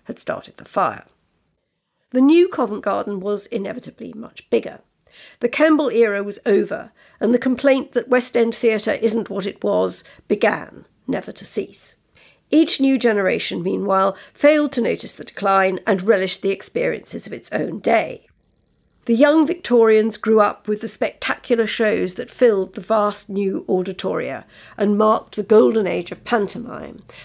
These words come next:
of spangled acrobatic clowns and live tigers. Dickens, Ruskin and Victoria herself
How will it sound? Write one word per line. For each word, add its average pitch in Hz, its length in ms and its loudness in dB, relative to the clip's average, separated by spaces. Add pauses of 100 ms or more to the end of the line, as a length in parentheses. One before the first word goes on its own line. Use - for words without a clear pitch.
of 202 100 -4
spangled 220 520 2
acrobatic - 600 -6
clowns 180 540 -2
and 180 160 -4
live 190 380 -2
tigers. - 640 -8 (1080)
Dickens, 277 520 0
Ruskin 226 600 -2
and 208 100 -4
Victoria 208 540 0
herself 202 680 -4